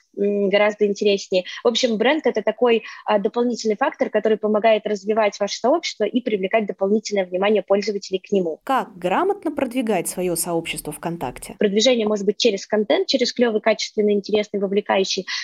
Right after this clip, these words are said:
Speaker 1: Продвижение может быть через комьюнити, ну, то есть когда у вас есть лояльная база преданных пользователей, которые на старте публикации контента активно в него вовле-,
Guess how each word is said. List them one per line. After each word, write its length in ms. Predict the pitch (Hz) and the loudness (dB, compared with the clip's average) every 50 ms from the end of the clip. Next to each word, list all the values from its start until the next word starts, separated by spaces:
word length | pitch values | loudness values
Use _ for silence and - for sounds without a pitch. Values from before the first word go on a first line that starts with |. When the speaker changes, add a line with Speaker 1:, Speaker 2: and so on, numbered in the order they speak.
| - - | -4 -2
Speaker 1:
Продвижение 440 | - 202 196 214 226 262 262 240 226 | 0 2 4 4 4 4 4 4 2
может 220 | 226 233 226 214 | 2 2 2 2
быть 120 | 202 208 - | 0 0 2
через 280 | - 247 214 214 - | 2 2 2 0 -4
комьюнити, 600 | - 240 233 220 185 208 190 185 190 208 - - | -2 0 0 2 2 2 2 2 0 0 2 2
ну, 140 | 254 247 247 | 2 2 2
то 80 | 247 240 | 2 2
есть 140 | 233 - - | 0 0 0
когда 320 | - 220 208 214 220 214 | 0 0 2 4 2 2
у 60 | 214 | 4
вас 240 | 202 208 208 - - | 2 2 0 2 0
есть 240 | 220 214 214 - - - - - - - | 0 0 0 -4 -16 -16 -16 -10 -2 2
лояльная 420 | 214 214 226 226 220 208 208 202 | 2 4 4 4 2 0 0 0
база 260 | 190 214 214 196 208 | 0 0 0 0 -2
преданных 420 | 196 - 208 208 190 202 202 196 - | -2 0 -2 0 0 0 -2 -2 0
пользователей, 540 | - 208 208 202 202 185 185 - 190 190 190 | 2 2 2 2 0 -2 -2 -2 -2 -2 -2
которые 320 | - 196 - 208 208 196 | -2 -2 0 0 2 2
на 80 | 202 214 | 2 0
старте 460 | - - 240 220 220 226 - - 190 | 0 0 0 0 0 0 -2 -8 -6
публикации 560 | - 190 175 190 196 - 208 190 - - 196 | -6 -2 -2 -2 0 0 0 -2 0 -4 -4
контента 460 | 190 - 202 202 190 208 202 196 190 - | -2 0 -2 0 2 0 0 2 0 -2
активно 520 | - 196 - - - - 240 214 214 196 | -4 -4 -10 -6 0 0 2 2 2 0
в 60 | 175 | 0
него 200 | 185 190 190 196 | -2 0 2 2
вовле-, 400 | 190 180 - 190 175 180 185 185 | 0 0 -2 -2 -2 0 0 0